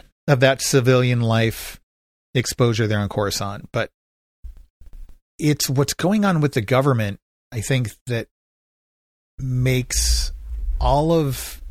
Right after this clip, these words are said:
the activities that we watch in Star Wars relevant. You know, we've got bounty hunters. Why do we have bounty hunters? Why do we have the Empire? Why do we have a rebellion?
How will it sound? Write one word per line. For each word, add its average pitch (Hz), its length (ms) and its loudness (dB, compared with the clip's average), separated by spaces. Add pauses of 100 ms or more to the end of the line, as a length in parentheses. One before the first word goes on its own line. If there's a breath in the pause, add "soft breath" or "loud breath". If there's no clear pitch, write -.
(260)
the 139 180 2
activities 208 680 0
that 156 120 0
we 139 200 2
watch 127 380 0
in 127 100 -2
Star 117 280 -2
Wars 117 300 -2
relevant. 110 640 -4 (760)
You 135 40 2
know, 135 80 4
we've 143 180 4
got 147 220 4
bounty 175 300 2
hunters. 110 340 0
Why 131 280 0
do 208 80 2
we 190 80 6
have 156 120 2
bounty 135 280 0
hunters? 87 480 -8 (880)
Why 123 280 4
do 202 60 2
we 185 120 4
have 156 100 2
the 131 120 2
Empire? 101 300 0
Why 107 160 4
do 160 80 4
we 185 140 2
have 151 300 2
a 147 80 4
rebellion? 107 640 0